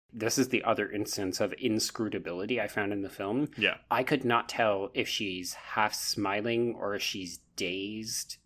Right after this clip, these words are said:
Speaker 1: and I'm interested to hear what your response was.
Speaker 2: I think it's a combination of both. Now, g-, granted, given what happens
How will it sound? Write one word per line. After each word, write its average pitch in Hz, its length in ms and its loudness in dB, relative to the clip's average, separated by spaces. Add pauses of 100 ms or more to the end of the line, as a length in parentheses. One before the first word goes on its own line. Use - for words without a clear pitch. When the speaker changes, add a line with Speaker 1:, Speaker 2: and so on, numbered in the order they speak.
Speaker 1:
and 92 560 -4
I'm 110 180 0
interested 104 440 -2
to 101 60 -6
hear 87 420 -6
what 92 320 -2
your 90 180 -8
response - 480 -10
was. - 80 -6
Speaker 2:
I 147 100 4
think 175 160 6
it's 202 80 4
a 196 60 4
combination 156 500 0
of 107 200 -4
both. 127 300 8
Now, 139 100 8
g-, 139 180 -2
granted, 139 360 4
given 151 260 6
what 131 120 8
happens - 380 2